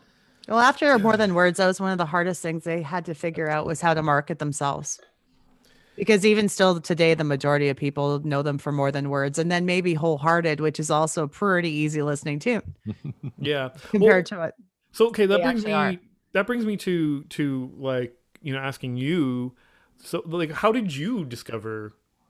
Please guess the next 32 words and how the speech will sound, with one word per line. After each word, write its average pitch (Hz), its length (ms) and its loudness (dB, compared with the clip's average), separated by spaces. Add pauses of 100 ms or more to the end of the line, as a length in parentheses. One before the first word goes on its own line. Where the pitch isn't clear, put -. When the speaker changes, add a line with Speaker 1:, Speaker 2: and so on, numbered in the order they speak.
(200)
Speaker 3:
um, 117 460 -8 (680)
this 170 200 -2
album, 151 440 2
but, 127 280 -4
you 139 100 -4
know, 123 200 -6
like, 123 220 -6
in 123 140 -6
general, 123 380 -4
like, 110 200 -6
Extreme, 123 540 -8
and, 110 220 -10
and 113 240 -8
then, 117 240 -6
uh, 120 140 -16 (120)
you 120 100 -10
know, 117 80 -8
how 117 160 -10
eventually 120 360 -8
getting 117 240 -8
into, 113 400 -10 (680)
uh, 113 140 -10
Three 117 220 -10
Sides, 113 420 -8
like, 104 260 -10 (280)
how 160 160 0
did 143 140 -4
you 139 100 -4
find 101 240 -10
this 95 100 -20
record? 101 320 -12 (400)
Speaker 1:
Um, 269 380 2